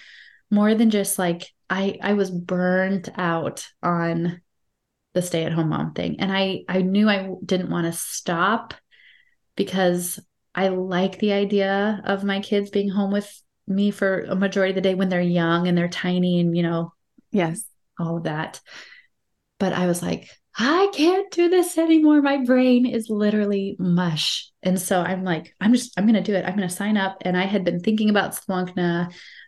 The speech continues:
Speaker 1: Um, we had been talking about Noah's Story recently, and I'm like, "I'm just gonna see if they're still training people." And I get online, and this is not like me, but I'm like, "I am going to sign up right now before I talk myself out of it, 'cause in two weeks I'm gonna
Speaker 2: <laughs>
Speaker 1: change my mind." So I just signed up to get trained.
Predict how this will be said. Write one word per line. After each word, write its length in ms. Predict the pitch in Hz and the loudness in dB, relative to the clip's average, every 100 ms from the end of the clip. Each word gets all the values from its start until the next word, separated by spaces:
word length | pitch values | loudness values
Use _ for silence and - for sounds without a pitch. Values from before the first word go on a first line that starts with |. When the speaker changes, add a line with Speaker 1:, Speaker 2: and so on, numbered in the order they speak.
| - | -2
Speaker 1:
Um, 560 | 180 170 160 160 170 - _ _ _ _ _ _ - | 2 2 0 -2 -6 -10 _ _ _ _ _ _ 0
we 120 | 202 | 2
had 140 | 208 | 2
been 120 | 180 175 | 2 0
talking 360 | 196 180 190 | 0 0 0
about 200 | 185 175 | 0 0
Noah's 280 | 180 170 170 | 2 0 -2
Story 380 | - 180 175 180 | -2 0 2 2
recently, 420 | 180 180 185 185 | 2 0 -2 -4
and 80 | 185 | -2
I'm 80 | 180 | 0
like, 160 | 175 | 0
"I'm 80 | 185 | 0
just 160 | 269 - | 0 2
gonna 140 | 240 | 0
see 160 | - 190 | 2 -2
if 80 | 185 | -2
they're 120 | 175 | -6
still 380 | - 180 175 175 | -2 -2 -2 -4
training 300 | - 175 170 | -2 -2 -2
people." 280 | 175 170 180 | -4 -4 -2
And 100 | 180 | -2
I 40 | |
get 140 | 180 190 | 0 0
online, 420 | 185 170 180 226 | 0 0 0 0
and 80 | 254 - - _ | -2 -10 -20 _
this 180 | 196 185 | -2 -2
is 80 | 190 | 0
not 220 | 190 - | 2 2
like 220 | 196 196 | 0 0
me, 100 | 185 | -2
but 120 | 180 | 0
I'm 100 | 175 | 0
like, 260 | 170 160 - - | 0 0 -4 -4
"I 140 | 180 | 2
am 140 | 240 233 | 4 4
going 180 | 190 | 2
to 60 | 180 | 0
sign 280 | 175 180 180 | -2 0 0
up 140 | 170 | 0
right 160 | 175 180 | 0 0
now 160 | 175 | 0
before 260 | 175 175 165 | 0 -2 -4
I 60 | 160 | -4
talk 260 | 165 156 | -8 -6
myself 380 | 160 156 160 160 | -6 -4 -4 -2
out 100 | 156 | -4
of 60 | 156 | -4
it, 140 | 165 | -4
'cause 180 | 180 175 | -2 2
in 80 | 285 | 4
two 220 | 285 311 | 4 4
weeks 240 | - 285 254 | 4 2 2
I'm 140 | 175 | 2
gonna 180 | 180 196 | 2 2
Speaker 2:
<laughs> 0 | |
Speaker 1:
change 300 | 285 220 226 | 4 4 4
my 100 | 220 | 2
mind." 300 | 202 180 - | 2 0 0
So 100 | 190 | 0
I 80 | 202 | 0
just 240 | 208 - | -2 -2
signed 240 | 190 220 | 0 2
up 140 | 233 294 | 2 0
to 100 | 240 | 2
get 160 | 185 | 2
trained. 420 | - 208 202 214 | 2 0 0 -2